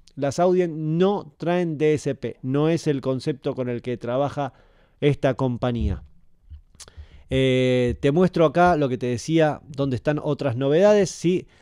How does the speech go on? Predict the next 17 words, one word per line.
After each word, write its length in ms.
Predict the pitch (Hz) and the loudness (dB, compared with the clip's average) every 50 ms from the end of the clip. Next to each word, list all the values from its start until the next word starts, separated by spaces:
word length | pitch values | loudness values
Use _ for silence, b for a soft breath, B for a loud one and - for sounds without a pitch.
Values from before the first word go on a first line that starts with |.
| b b b | b b b
tenés 340 | - 131 131 131 - - - | -4 0 0 0 -2 -4 -8
el 280 | - 156 165 160 151 135 | -2 0 0 2 0 0
panel 420 | - - 135 139 160 175 175 160 | -2 -4 -4 -2 0 0 0 -2
trasero, 540 | 127 151 143 139 120 - 196 196 190 170 127 | -2 -2 -2 -2 0 2 2 4 4 2 0
que 160 | - - 135 | -2 -6 -4
es 80 | 135 117 | -4 -2
lo 140 | 120 131 120 | -2 -4 -4
que 80 | - | -6
estás 320 | 110 85 - - 143 113 117 | -10 -10 -6 -4 -4 -4 -2
viendo 460 | 139 147 139 131 127 120 131 123 - | 0 0 0 0 0 -2 -4 -4 -4
ahí, 420 | - 156 165 185 208 233 233 220 196 b b b b b b b b b b b b b b b b b b b b b b b _ _ _ _ - | -4 -2 2 4 4 4 2 -2 -4 b b b b b b b b b b b b b b b b b b b b b b b _ _ _ _ -6
que 340 | - 165 170 180 185 - - | 0 2 2 2 2 0 -4
vas 280 | 143 135 143 120 - 139 | -6 -6 -6 -4 -4 -4
a 100 | 135 139 | -2 0
ver, 300 | 151 160 165 156 - - | 2 2 0 0 -2 -6
en 220 | 123 131 131 127 | -6 -6 -6 -4
teoría, 960 | - - 135 139 143 165 175 170 151 139 135 127 123 120 117 113 107 95 87 - | -2 -2 -2 0 0 2 4 4 4 4 2 0 -2 -2 -4 -4 -6 -6 -10 -14